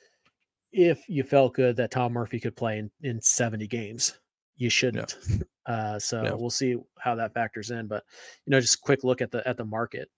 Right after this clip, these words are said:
Speaker 1: uh, for catchers. Jorge Alfaro, Tucker Barnhart, Victor Caratini, Curt Casali. Yeah. Uh,
Speaker 2: Yeah. <laughs>
Speaker 1: Mitch Garver,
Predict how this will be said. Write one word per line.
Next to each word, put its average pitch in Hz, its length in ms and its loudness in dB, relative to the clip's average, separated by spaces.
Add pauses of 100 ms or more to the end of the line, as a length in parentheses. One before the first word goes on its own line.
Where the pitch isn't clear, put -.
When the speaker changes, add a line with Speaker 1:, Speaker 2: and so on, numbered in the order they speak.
(180)
Speaker 1:
uh, 117 200 2
for 107 120 -6
catchers. 107 520 -2 (880)
Jorge 135 240 4
Alfaro, 127 760 4
Tucker 127 300 -2
Barnhart, 120 580 -2
Victor 120 220 -6
Caratini, 120 640 -6
Curt 120 220 -6
Casali. 117 500 -4 (180)
Yeah. 123 120 -6 (720)
Uh, 117 380 0 (240)
Speaker 2:
Yeah. - 40 -8
<laughs> - 40 -6
Speaker 1:
Mitch 131 180 -2
Garver, 143 640 6